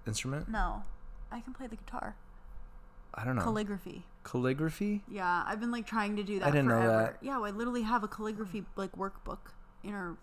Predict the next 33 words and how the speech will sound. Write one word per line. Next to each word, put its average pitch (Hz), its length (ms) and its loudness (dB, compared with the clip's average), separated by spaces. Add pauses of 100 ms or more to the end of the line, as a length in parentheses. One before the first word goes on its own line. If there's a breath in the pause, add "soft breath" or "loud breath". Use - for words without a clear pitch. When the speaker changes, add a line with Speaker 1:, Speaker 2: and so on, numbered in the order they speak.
Speaker 2:
room. 196 360 -6
Speaker 1:
Mm. 139 220 4 (640 soft breath)
Speaker 2:
Ooh, 302 460 8 (160)
I'm 247 140 10
gonna 339 160 8
color 233 400 6
tonight 175 340 0
while 175 160 4
we 185 80 -2
watch 180 280 -2
a - 20 0
movie. 185 280 0
Sean 214 260 -2
got 233 160 0
me, 214 220 -4 (320)
uh, 175 360 2
Harry 220 220 2
Potter 214 200 2
coloring 202 380 0
books, - 300 -6
and 190 100 -2
I 139 40 6
Speaker 1:
Yeah. 131 220 12
Speaker 2:
haven't 104 140 2
used - 180 0
them 170 160 -4
yet. 165 260 -6 (180)
Speaker 1:
I 131 120 10
literally 135 400 12
got 131 260 12
them 127 200 10
for 123 420 8
her 123 180 8